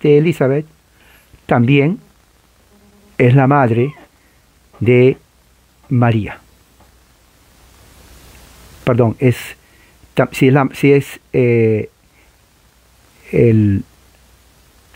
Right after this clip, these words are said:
dice, "La madre de mi Señor".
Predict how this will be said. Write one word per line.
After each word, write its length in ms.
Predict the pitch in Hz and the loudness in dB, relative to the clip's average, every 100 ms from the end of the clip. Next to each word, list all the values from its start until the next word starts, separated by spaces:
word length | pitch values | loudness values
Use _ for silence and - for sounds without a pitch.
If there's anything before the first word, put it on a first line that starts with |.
| - | -4
dice, 300 | 127 135 - | -2 0 0
"La 160 | 117 107 | 0 0
madre 560 | 123 127 131 131 135 _ _ _ _ _ | 0 0 2 2 0 _ _ _ _ _
de 100 | 131 | -2
mi 100 | 117 | -2
Señor". 420 | 107 127 120 101 | 0 0 0 -2